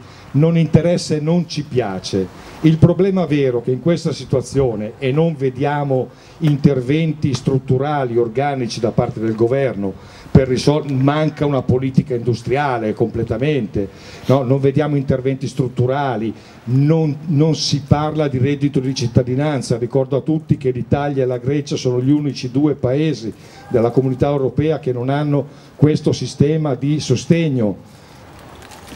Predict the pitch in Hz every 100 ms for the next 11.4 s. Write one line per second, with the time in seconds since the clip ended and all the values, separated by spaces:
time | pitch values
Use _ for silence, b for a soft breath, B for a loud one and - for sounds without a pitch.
0 | - 139 151 147 147 139 156 165 139 165
1 | 165 160 135 123 139 139 147 139 143 123
2 | 123 131 131 135 135 131 131 - 110 156
3 | 147 123 - 113 120 110 110 107 117 131
4 | 131 113 110 117 104 120 110 160 143 107
5 | 104 B B B 123 - 151 - 180 147
6 | 123 135 135 127 - 139 135 131 127 127
7 | 123 156 156 151 151 147 135 170 165 127
8 | 123 120 139 151 147 139 - 165 165 123
9 | 117 156 147 151 - B B 127 156 160
10 | 147 131 - 156 151 135 143 143 135 123
11 | 147 180 143 107